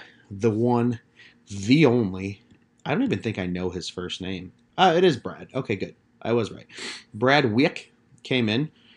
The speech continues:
uh, for two-thirds of an inning and got two strikeouts. Uh, it's something that he's been doing a lot of lately. So the Cubs were able to get out of the inning ultimately,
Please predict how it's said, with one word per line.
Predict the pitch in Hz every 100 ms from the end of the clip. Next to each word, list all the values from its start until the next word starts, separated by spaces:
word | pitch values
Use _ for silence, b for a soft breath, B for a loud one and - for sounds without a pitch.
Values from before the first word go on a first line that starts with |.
| b
uh, | - 90 90
for | -
two-thirds | 98 127 113 113 104 104
of |
an | 98
inning | 107 127
and | 127
got | 127 127
two | 147
strikeouts. | 127 139 160 - - _ _ -
Uh, | 92 95
it's | 92
something | 117 104 113
that | 104
he's | 110 107
been | 113 113
doing | 113 104
a |
lot | 101 117
of | 95 -
lately. | - - -
So | - 113 - B B B
the | 110
Cubs | 107 143 123
were | 123
able | 123 117
to | 107
get | 107 104
out | 120
of | 123
the | 110 107
inning | 110 107
ultimately, | 104 101 110 98 107